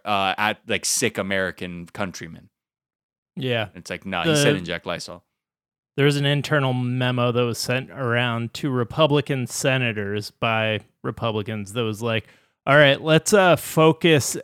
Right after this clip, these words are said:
Speaker 2: any responses, uh, to, to the coronavirus pandemic, uh, on being racist against China or attacking China, and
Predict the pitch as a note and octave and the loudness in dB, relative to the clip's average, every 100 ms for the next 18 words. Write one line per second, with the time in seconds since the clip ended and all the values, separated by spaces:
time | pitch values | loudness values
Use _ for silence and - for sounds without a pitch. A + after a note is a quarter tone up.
0 | - D#3 D3 D3+ D3+ D3 C#3 C#3 C3 - | -6 -2 0 2 4 4 4 2 0 0
1 | C#3+ C3+ C3 - C3 B2+ A#2 - - - | 2 2 -2 -4 -2 -2 -4 -6 -8 -10
2 | - C3+ B2 A2+ - F3 D#3 G3 - C#3+ | -8 -2 -2 -2 -6 -10 -10 -14 -6 -4
3 | C3 B2 B2 - C3 A#2+ A#2+ A#2+ A#2 A#2 | -2 0 -2 -2 -2 0 0 0 0 -4
4 | C#3 A#2 A#2 A#2 A2 - - - C3 A2+ | -4 -2 0 -2 -4 -8 -20 -12 -4 -2
5 | A2+ - D3+ C3 B2 B2 A#2+ - _ _ | -2 -4 -4 -2 -2 -4 -8 -12 _ _
6 | _ - D#3 C#3+ C3+ D#3+ D#3+ D#3 B2+ C3+ | _ 2 4 4 4 4 4 2 -2 0
7 | C#3 A#2+ - - - D3+ C#3+ A#2+ A2 G#2 | -2 -2 -8 -8 0 2 2 0 -2 -4
8 | G2+ C#3+ A#2+ B2 - C3+ B2 C3 A2+ - | -6 -4 0 0 2 2 2 -2 -4 -2
9 | C3+ B2 A#2 A2 G#2+ - - C3 B2 A2 | 0 2 0 0 -2 -4 -6 -4 -4 -6
10 | - | -12